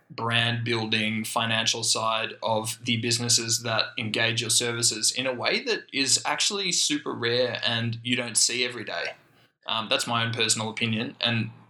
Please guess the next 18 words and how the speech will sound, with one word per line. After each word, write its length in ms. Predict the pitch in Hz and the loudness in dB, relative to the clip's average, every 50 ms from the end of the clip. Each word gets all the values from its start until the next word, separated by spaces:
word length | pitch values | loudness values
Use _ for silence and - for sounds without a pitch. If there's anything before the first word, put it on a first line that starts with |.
| _ - | _ -4
is 140 | 139 139 | -2 0
that 160 | 143 151 165 - | 0 0 0 0
sort 160 | - 262 262 | 0 0 0
of 60 | 247 | 0
something 280 | - 214 185 175 165 151 | 0 0 0 0 -2 -2
you 300 | 139 127 123 127 123 - - - - - - _ _ _ | 0 0 0 0 -2 -6 -14 -20 -20 -20 -20 _ _ _
seek 560 | - - - - - 117 120 117 - - - | 0 2 2 2 2 0 -2 -4 -6 -6 -2
to 100 | - 156 | 0 0
do? 300 | 139 143 143 - - - - _ _ _ _ _ _ _ _ _ _ _ _ _ _ _ | 2 2 0 0 -2 -6 -10 _ _ _ _ _ _ _ _ _ _ _ _ _ _ _
Or 80 | - 151 | -2 0
does 180 | 147 147 147 170 | 0 0 0 -2
it 60 | - | -2
kind 200 | - - 226 226 | 0 0 0 2
of 60 | 214 | 2
automatically 760 | 202 196 180 160 143 139 147 139 - 147 139 139 135 127 127 - _ _ _ _ - | 0 0 0 0 0 0 -2 -2 0 0 0 0 0 -4 -8 -14 _ _ _ _ -6
kind 140 | - 170 156 | -4 -2 -2
of 60 | 135 | 0
happen? 340 | 139 156 165 - 127 - - | -2 -2 -2 -2 -4 -6 -6